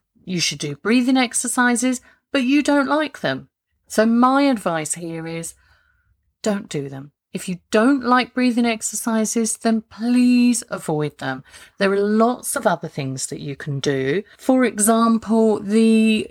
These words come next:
thought interrupter exercise in one of our very early episodes. This exercise moves you around your senses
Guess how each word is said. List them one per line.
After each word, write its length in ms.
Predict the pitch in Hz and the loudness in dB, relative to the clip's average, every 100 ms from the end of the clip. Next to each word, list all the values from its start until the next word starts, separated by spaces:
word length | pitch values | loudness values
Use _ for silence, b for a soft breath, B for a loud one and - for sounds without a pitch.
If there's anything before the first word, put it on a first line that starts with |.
| - | -14
thought 500 | - 269 262 - - | -2 0 2 0 0
interrupter 600 | 185 - 156 147 - 160 | -2 -4 -8 -8 -8 -6
exercise 760 | 151 - 180 - 170 202 269 | -4 -4 -4 -2 -2 -2 -4
in 280 | - 190 185 | -4 -2 0
one 160 | 175 165 | 0 0
of 100 | 160 | 0
our 160 | 156 | 0
very 300 | 160 156 151 | 0 -2 0
early 360 | 147 196 196 175 | 2 2 2 0
episodes. 880 | 151 - - 160 143 143 190 - - B B B B B | -4 -4 -2 0 0 -4 -6 -6 -8 B B B B B
This 280 | 202 233 - | -2 0 0
exercise 640 | 202 - - - 180 175 | 0 -2 -4 -2 -2 -2
moves 360 | 190 202 196 - | -2 0 0 0
you 100 | 170 | -4
around 560 | 160 147 156 180 262 247 | -6 -2 2 2 2 0
your 120 | 202 | 0
senses 800 | - 147 147 - 143 135 156 | -2 -2 -2 -6 -6 -8 -12